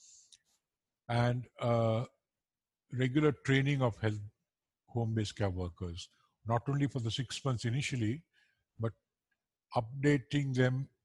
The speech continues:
every month, if possible, later on every week. So that's about the quality of care, access to care. Obviously,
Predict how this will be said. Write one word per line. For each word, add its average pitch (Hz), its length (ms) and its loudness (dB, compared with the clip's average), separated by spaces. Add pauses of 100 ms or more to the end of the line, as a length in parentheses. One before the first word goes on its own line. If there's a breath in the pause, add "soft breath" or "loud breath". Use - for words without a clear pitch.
every 117 280 0
month, 92 460 -4 (960)
if 123 140 -6 (100)
possible, 120 600 0 (1000)
later 120 360 2
on 117 360 0
every 107 220 -2
week. 92 280 0 (760)
So 131 120 -4
that's 117 280 0
about 120 220 0
the 110 80 -4
quality 127 420 0
of - 200 -6
care, 104 240 0 (140)
access - 500 -2
to - 120 -12
care. 110 340 0 (720)
Obviously, 139 560 0